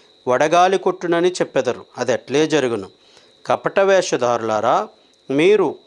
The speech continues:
భూమి ఆకాశముల లక్షణాలను గుర్తింపగలరు,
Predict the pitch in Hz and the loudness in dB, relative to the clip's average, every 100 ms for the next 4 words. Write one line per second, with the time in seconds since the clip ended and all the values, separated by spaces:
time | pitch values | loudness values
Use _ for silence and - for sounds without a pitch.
0 | _ - 120 156 202 214 202 190 185 190 | _ -10 -2 2 2 4 4 2 2 0
1 | 185 190 175 165 147 135 127 123 - - | 0 -2 0 2 0 0 -2 -4 -2 -2
2 | 196 190 185 165 147 - 147 151 127 117 | 0 2 2 0 -2 -4 -4 -2 -2 0
3 | 120 139 110 123 | -2 -2 -4 -8